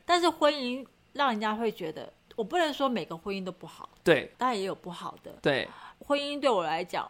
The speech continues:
Speaker 1: 我也没有觉得它不好的，它也，它有好的地方。只是我真的觉得有时候一个人也蛮不错的。
Speaker 2: 啊，对啊，现在也很多人提倡主流生活，就是自己一个人。
Speaker 1: 对，或者是两个人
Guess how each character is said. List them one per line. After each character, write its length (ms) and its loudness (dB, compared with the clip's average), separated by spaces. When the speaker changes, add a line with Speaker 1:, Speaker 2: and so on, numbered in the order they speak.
Speaker 1:
我 140 4
也 40 6
没 120 0
有 60 -2
觉 100 -4
得 60 0
它 60 2
不 160 -4
好 260 -8
的， 160 -14
它 160 -2
也， 120 0
它 180 -2
有 100 2
好 200 -2
的 100 -8
地 140 -6
方。 260 -4
只 100 -10
是 120 2
我 180 4
真 120 -2
的 140 -2
觉 160 -2
得 200 -4
有 180 -4
时 140 -8
候 300 0
一 100 -2
个 160 4
人 260 0
也 120 -8
蛮 200 -8
不 120 -12
错 240 -8
的。 100 -18
Speaker 2:
啊， 100 8
对 180 10
啊， 100 8
现 160 8
在 80 6
也 80 8
很 140 4
多 140 6
人 100 4
提 160 0
倡 340 2
主 180 0
流 180 4
生 260 2
活， 140 -4
就 100 -6
是 140 -2
自 140 -2
己 140 -4
一 40 -8
个 160 -6
人。 160 -8
Speaker 1:
对， 120 0
或 100 2
者 140 2
是 220 -6
两 220 -4
个 80 -10
人 300 -6